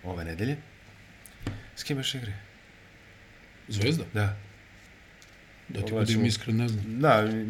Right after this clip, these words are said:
Speaker 1: i, i ja sam, ono, izgubio fokus, zaista.
Speaker 2: Da li je,
Speaker 1: Ali,
Speaker 2: da li je Asvel? Da li je
Speaker 1: E, moguće da je Asvel, da. Mislim da je Asvel. Tako da,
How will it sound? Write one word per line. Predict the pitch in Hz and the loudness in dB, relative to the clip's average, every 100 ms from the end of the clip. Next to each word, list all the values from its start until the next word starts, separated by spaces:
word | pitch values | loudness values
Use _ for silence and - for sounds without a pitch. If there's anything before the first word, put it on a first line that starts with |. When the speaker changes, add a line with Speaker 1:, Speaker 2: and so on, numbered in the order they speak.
| 113 | -2
Speaker 1:
i, | 120 | 0
i | 123 120 127 | 2 4 6
ja | 123 | 6
sam, | - 110 | 4 0
ono, | 107 | 0
izgubio | 107 107 101 | 0 0 0
fokus, | 104 101 95 | -2 -6 -6
zaista. | 92 87 - - - - - | -6 -6 -8 -10 -10 -10 -4
Speaker 2:
Da | 131 139 | 4 8
li | 147 | 12
je, | 147 | 12
Speaker 1:
Ali, | 143 | 12
Speaker 2:
da | 165 | 12
li | 160 | 12
je | |
Asvel? | 160 175 135 101 | 12 10 6 2
Da | 104 | 2
li | 110 156 | 8 12
je | 143 | 12
Speaker 1:
E, | |
moguće | 131 123 101 101 | 10 6 4 0
da | 95 | 0
je | |
Asvel, | 85 - 92 | 0 -4 -4
da. | 98 - | -4 -4
Mislim | 107 104 98 | 0 0 0
da | 90 | 6
je | 110 | 8
Asvel. | 147 - 101 - - - - - | 8 6 -4 -8 -16 -16 -6 2
Tako | 127 143 | 2 4
da, | 131 | 6